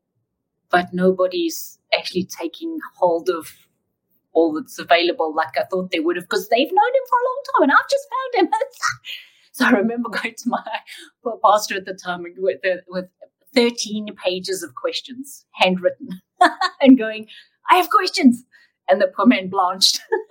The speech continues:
<laughs> and, uh, set me up with a beautiful mentor, a pastor from Nigeria. And she literally spent eight, she sat with me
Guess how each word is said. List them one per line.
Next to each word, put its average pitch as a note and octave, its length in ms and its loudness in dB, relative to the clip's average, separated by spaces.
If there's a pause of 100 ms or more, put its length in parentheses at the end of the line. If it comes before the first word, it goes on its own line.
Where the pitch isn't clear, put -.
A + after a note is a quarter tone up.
(240)
<laughs> - 560 -12
and, F3+ 280 -2
uh, F#3 240 -2
set B3 360 -4
me C4 160 6
up F#3 280 2
with E3+ 300 -10
a F3 60 -10 (160)
beautiful F#3 720 -2
mentor, C#3+ 580 -4 (160)
a B2+ 140 0 (200)
pastor E3 300 0
from D#3+ 220 -4
Nigeria. C#3+ 560 -4 (180)
And D3+ 120 -12
she F#3 240 -4
literally A3 380 0
spent C3+ 520 0 (560)
eight, F#3+ 200 4
she - 160 -2
sat A#3 240 -2
with A#3+ 140 -4
me E3+ 320 0